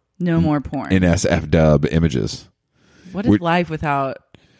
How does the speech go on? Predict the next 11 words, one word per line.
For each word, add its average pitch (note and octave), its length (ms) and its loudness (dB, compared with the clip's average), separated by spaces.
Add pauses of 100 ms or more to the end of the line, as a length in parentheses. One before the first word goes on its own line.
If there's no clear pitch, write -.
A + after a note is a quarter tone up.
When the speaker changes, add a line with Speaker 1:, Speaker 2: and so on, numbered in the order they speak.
(140)
Speaker 1:
not D3+ 280 -8
safe - 20 -4
Speaker 2:
Also, D4 360 4
Speaker 1:
for D#4 40 4
Speaker 2:
like, C4+ 160 6
Speaker 1:
work? - 80 0
Speaker 2:
who D#3 120 8
cares, - 400 0
dude? - 160 -10
Speaker 1:
Yeah. D#3 180 -6 (260)
Speaker 2:
Like, F#2 360 2